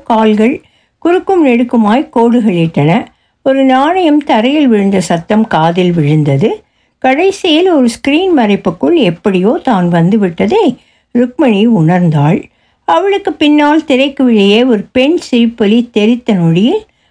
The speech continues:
அடங்கிற்று. ருக்குவின் நெஞ்சு படபடவென அடித்து கொண்டது.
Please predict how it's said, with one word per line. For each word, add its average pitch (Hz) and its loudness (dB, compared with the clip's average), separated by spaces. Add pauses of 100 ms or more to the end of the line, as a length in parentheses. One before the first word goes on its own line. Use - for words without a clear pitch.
(160)
அடங்கிற்று. 165 -2 (300)
ருக்குவின் 285 -2 (140)
நெஞ்சு 196 0 (580)
படபடவென 240 0
அடித்து 247 0
கொண்டது. 202 0